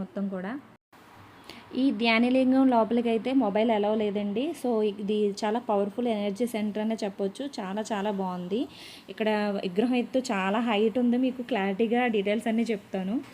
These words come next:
ఎవరి జీవితంలో అన్న ఒత్తిడిని, ఆందోళన తగ్గించుకోవాలంటే వాళ్ళు ఈ టెంపుల్ ఒక ప్రత్యేకమైనదని చెప్పొచ్చు. ఇది ధ్యానానికి ప్రతీక, ఈ ధ్యాన మందిరం అనేది. ఈ టెంపుల్లో అన్ని మతాల వారికి ప్రవేశం ఉందండి. ఇక్కడ ధ్యానలింగం పదమూడు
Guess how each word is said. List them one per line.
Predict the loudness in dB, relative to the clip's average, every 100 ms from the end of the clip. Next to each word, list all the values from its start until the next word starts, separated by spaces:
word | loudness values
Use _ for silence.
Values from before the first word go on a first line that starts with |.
| -20 -4
ఎవరి | 0 2 2 4
జీవితంలో | 4 6 8 8
అన్న | 10 10 12 12
ఒత్తిడిని, | 10 8 10 12 12 10
ఆందోళన | 8 8 10 10 10
తగ్గించుకోవాలంటే | 8 6 4 4 6 8 8 6 6 8
వాళ్ళు | 8 8 6
ఈ | 6
టెంపుల్ | 6 6 4
ఒక | 6 6
ప్రత్యేకమైనదని | 4 4 2 4 2 4 4 4
చెప్పొచ్చు. | 2 2 2 2
ఇది | 4 6 6
ధ్యానానికి | 4 2 4 4 4 4 2
ప్రతీక, | 4 2 4 2 2
ఈ | 0 0
ధ్యాన | 0 2 2
మందిరం | 2 2 2 2
అనేది. | 0 -2 -2 -4 -8 -20 _ -20 -20 -20 -2 2
ఈ | 4
టెంపుల్లో | 4 4 6 6
అన్ని | 6 6 6 6
మతాల | 6 4 6
వారికి | 4 4 0 2
ప్రవేశం | 2 4 2 2 4
ఉందండి. | 2 2 2 0 0 -6 -18 -18 -18 -18 -20 -20 -20 -20 -20 -8 -4
ఇక్కడ | 2 2 2 2
ధ్యానలింగం | 2 4 6 6 6 4 2 -2 -16 -20 -20 -18 -6 0
పదమూడు | 2 4 6